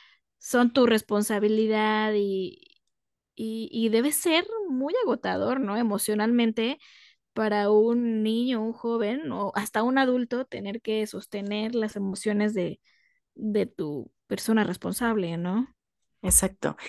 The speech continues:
Speaker 2: Y por eso es un abuso. O sea, aunque sea
Speaker 1: Madres.
Speaker 2: un, <laughs> aunque, aunque sea un trastorno,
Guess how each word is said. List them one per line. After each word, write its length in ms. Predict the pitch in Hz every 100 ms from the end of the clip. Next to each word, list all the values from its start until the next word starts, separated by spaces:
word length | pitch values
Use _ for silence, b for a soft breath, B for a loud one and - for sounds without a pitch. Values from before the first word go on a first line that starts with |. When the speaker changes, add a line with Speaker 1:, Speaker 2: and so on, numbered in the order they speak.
| B
Speaker 2:
Y 120 | 208
por 220 | - 196
eso 240 | 214 - 220
es 160 | 202
un 100 | 196
abuso. 440 | 175 170 156 - - _ _ _ _ _ _ _
O 60 | 196
sea, 340 | - 175 - -
aunque 260 | 180 185
sea 500 | 185 - 202 208 214 -
Speaker 1:
Madres. 400 | 196 190 196 190
Speaker 2:
un, 100 | 190
<laughs> 160 | 277 B B B B B _ _ -
aunque, 500 | 202 196 196 208 196 -
aunque 340 | 196 196 185
sea 480 | - - 214 220 233
un 260 | 208 202
trastorno, 880 | 202 196 190 - 190 185 180 214 -